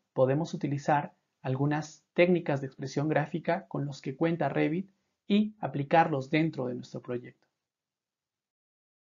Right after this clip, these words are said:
Entendiendo esto, podemos no solamente aplicar estas técnicas de expresión gráfica a las perspectivas o a los tres D o a los render incluso, sino que también los podemos aplicar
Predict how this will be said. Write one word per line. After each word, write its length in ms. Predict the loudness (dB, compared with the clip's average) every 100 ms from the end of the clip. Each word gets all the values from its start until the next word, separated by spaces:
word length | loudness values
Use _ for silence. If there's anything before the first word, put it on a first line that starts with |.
| _ _
Entendiendo 600 | -6 -4 -2 0 6 8
esto, 440 | 8 4 -2 -4 -4
podemos 540 | -2 0 0 -2 -10 -20 -6
no 140 | -4
solamente 500 | 0 2 2 2 0
aplicar 560 | -2 -4 0 2 2 0
estas 340 | -8 -8 -8 -2
técnicas 500 | 0 0 0 -4 -4
de 80 |
expresión 360 | -8 -12 -8 -4
gráfica 480 | -2 -2 -4 -4 -6
a 160 | -4 -6
las 160 | -6
perspectivas 840 | -12 -14 -12 -6 0 0 0 -6 _ _ 0
o 100 | 0
a 40 |
los 200 | 0 -4
tres 240 | -4 -4 0
D 240 | -2 -2
o 100 | -2
a 40 | -2
los 140 | -2
render 360 | -4 -2 -2 -4
incluso, 540 | -8 -10 -4 -4 -6 _ _ _
sino 280 | -4 -2 0
que 100 | 0
también 380 | 0 2 2 0
los 120 | -2
podemos 400 | -2 0 0 -4
aplicar 480 | -8 -4 0 0